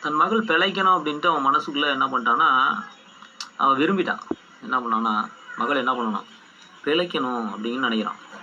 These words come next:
அவன் சாகக்கூடாதுன்னு நினைக்கிறான் முதல்ல. இப்போ அவன்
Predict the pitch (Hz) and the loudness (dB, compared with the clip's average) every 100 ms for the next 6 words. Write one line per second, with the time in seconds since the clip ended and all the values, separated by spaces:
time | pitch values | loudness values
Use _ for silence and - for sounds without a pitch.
0 | - 107 139 160 185 156 143 147 120 110 | -12 -6 2 4 4 4 4 4 2 0
1 | 104 104 104 - - - - - - - | 0 0 -2 -6 -14 -20 -20 -20 -20 -20
2 | - - - 104 143 165 | -20 -20 -14 -4 -2 0